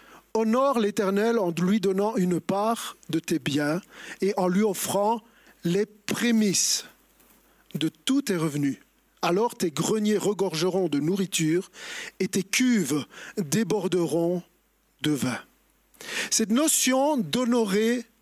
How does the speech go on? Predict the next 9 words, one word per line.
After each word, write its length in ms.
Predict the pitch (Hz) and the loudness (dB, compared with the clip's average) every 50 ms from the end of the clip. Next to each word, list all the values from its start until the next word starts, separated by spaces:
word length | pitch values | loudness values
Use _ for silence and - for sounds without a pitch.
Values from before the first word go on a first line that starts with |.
| _ _ - | _ _ -6
Dieu 380 | 156 - 156 180 165 131 101 - - _ _ _ _ _ _ _ _ _ _ _ _ _ _ _ - - | -4 0 2 2 0 0 -4 -12 -18 _ _ _ _ _ _ _ _ _ _ _ _ _ _ _ -8 -6
est 80 | - 196 | -6 -4
partout, 460 | - - 190 - - - - 190 143 - _ _ _ _ _ _ _ _ _ _ _ _ - - - - _ | -2 -4 -4 -4 -6 -4 -4 -4 -4 -6 _ _ _ _ _ _ _ _ _ _ _ _ -16 -16 -16 -6 _
concerne 420 | 202 208 202 - - 262 262 247 | -2 0 0 2 2 0 2 0
en 60 | 214 | 0
réalité 480 | 185 - 214 208 202 202 196 - 247 233 | 0 0 0 0 0 0 0 0 -2 -2
toutes 360 | - _ - 294 294 - - | -2 _ -4 -4 -4 -2 0
les 200 | 214 226 226 226 226 | 0 2 2 0 -2
ressources. 840 | 190 170 - - 170 160 - - - 160 139 - - - - - | -4 -4 -2 -2 -2 -2 -2 -2 -2 -2 -4 -4 -6 -8 -8 -8